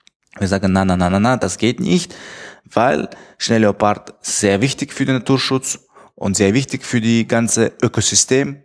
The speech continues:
Und auch das, durch Schneeleopard haben wir gesunde Population von Steinböcken zum Beispiel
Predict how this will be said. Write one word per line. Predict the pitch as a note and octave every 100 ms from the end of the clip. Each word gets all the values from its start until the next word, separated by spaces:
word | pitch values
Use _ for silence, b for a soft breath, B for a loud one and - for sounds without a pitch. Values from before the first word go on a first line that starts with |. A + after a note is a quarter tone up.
| _
Und | G#2+ -
auch | A2+ A#2+ -
das, | G2+ - - B B B
durch | A2 A2
Schneeleopard | - B2+ C3 C3 C3+ C3 - G#2+
haben | G#2+ G#2+ A2
wir | G2
gesunde | - A#2 C3+ A2+
Population | G#2 G#2 G2 - G2 F#2
von | G2+
Steinböcken | F#2 A#2+ B2+ A#2+ A#2 A#2
zum | A2+ A2
Beispiel | G#2 G2+ -